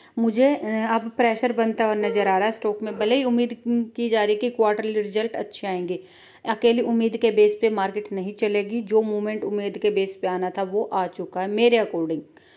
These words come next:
बाकी भाई क्या पता मार्केट किधर मुख मोड़े, लेकिन यहाँ पे भाई मेरे according अब प्रेशर नज़र आ सकता है।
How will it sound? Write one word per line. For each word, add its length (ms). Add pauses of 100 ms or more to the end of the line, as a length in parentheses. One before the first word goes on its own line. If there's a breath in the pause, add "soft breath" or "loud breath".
(240 loud breath)
बाकी 260
भाई 540
क्या 120
पता 240
मार्केट 400
किधर 280
मुख 640
मोड़े, 300 (440 loud breath)
लेकिन 320
यहाँ 300
पे 160
भाई 180
मेरे 240
according 380
अब 200
प्रेशर 340
नज़र 300
आ 240
सकता 360
है। 200